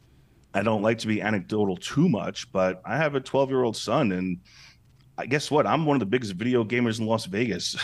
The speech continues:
<laughs> and, and he knows it, um, because of how much work I've done in this space. And he's like, "Dad, I like to play football." And my neighbors, right? I live in a lovely neighborhood with lots of families, and all these kids are not exactly talking about, you know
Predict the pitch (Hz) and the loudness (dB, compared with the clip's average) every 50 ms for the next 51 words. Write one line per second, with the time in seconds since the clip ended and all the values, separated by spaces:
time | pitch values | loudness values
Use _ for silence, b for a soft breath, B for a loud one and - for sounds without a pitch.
0 | - - - - 165 170 185 175 147 139 123 123 123 123 117 120 123 131 123 113 | -6 -4 -2 -2 0 0 0 0 2 2 0 0 0 2 2 2 4 4 4 4
1 | 110 104 107 120 135 120 98 95 90 90 B B B B B B B - - - | 2 2 2 2 2 0 -2 -4 -8 -8 B B B B B B B -20 -6 -2
2 | 95 101 104 104 101 101 98 95 95 104 101 123 120 110 110 95 120 117 113 104 | 2 2 4 4 4 2 2 0 -2 0 0 0 2 2 2 2 2 2 2 2
3 | 98 110 110 - 107 98 90 90 104 113 113 104 95 90 - - - 107 123 135 | 0 -2 -2 -2 -2 -4 -2 -2 0 0 0 0 0 -2 -4 -6 -4 -2 -2 -2
4 | 131 - - 87 92 110 123 110 98 98 92 87 - - 143 131 92 80 - - | -2 -4 -6 -4 -2 -2 -2 -2 -2 -2 -4 -4 -2 -2 -2 -2 -2 -6 -10 -16
5 | _ _ _ _ _ - - - - 143 175 117 95 - 95 85 - 90 87 - | _ _ _ _ _ -10 -4 0 0 2 2 0 -2 -4 -6 -6 -4 -6 -4 -2
6 | - 131 156 - 82 71 - B B B B B B - - 107 107 107 107 117 | -2 -2 -2 -2 -6 -8 -10 B B B B B B -6 -2 -2 0 0 0 2
7 | 123 127 127 151 175 131 104 87 85 87 90 - 92 98 113 104 110 120 123 123 | 2 4 4 4 4 2 2 0 -4 -4 -4 -2 0 2 2 4 4 4 2 2
8 | 123 123 117 113 110 127 139 147 131 120 120 123 123 113 110 127 135 123 113 113 | 2 2 2 2 2 2 2 2 0 2 2 0 0 0 0 -2 -2 -2 -2 -4
9 | 113 98 104 113 123 - 135 - - 110 107 113 120 120 127 135 139 135 - - | -4 -2 -2 -2 0 -2 -4 -4 -2 0 0 2 2 2 2 0 0 -2 -4 -4
10 | 107 110 120 139 151 151 147 139 - - 175 180 143 135 123 131 127 120 113 - | -2 -2 -2 -2 -2 -2 -4 -4 -2 -2 -2 0 0 0 2 2 2 0 -2 -4
11 | - 139 180 208 - 170 147 147 170 202 202 - 180 175 170 165 160 - 175 185 | -2 -2 -2 -2 -2 -4 -4 -2 -2 -2 -2 0 0 0 0 0 0 0 -2 -2
12 | 180 185 156 165 170 160 160 143 147 143 135 139 139 143 143 | 0 -2 -2 -2 -2 -2 -2 -2 0 2 2 2 2 0 -2